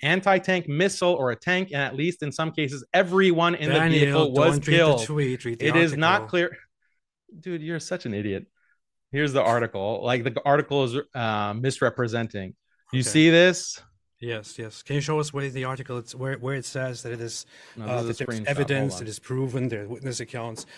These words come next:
Speaker 2: that the I, that the I D F helicopters went in and destroyed the, um, or, or killed people? Go,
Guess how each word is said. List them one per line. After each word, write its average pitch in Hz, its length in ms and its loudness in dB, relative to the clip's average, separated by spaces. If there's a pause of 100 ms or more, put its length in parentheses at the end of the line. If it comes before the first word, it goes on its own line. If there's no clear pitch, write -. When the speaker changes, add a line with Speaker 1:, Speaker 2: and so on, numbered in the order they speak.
(200)
Speaker 2:
that 120 140 -6
the 120 200 -8
I, 127 220 -4
that 117 140 -8
the 127 120 -12
I 117 140 -4
D 117 120 -6
F 120 100 -8
helicopters 117 640 -8
went 117 220 -8
in 117 80 -12
and 110 140 -10
destroyed 107 480 -12
the, 101 560 -14 (240)
um, 107 280 -12 (600)
or, 107 140 -8
or 104 180 -12
killed 113 320 -10
people? 113 360 -16 (540)
Go, - 120 -16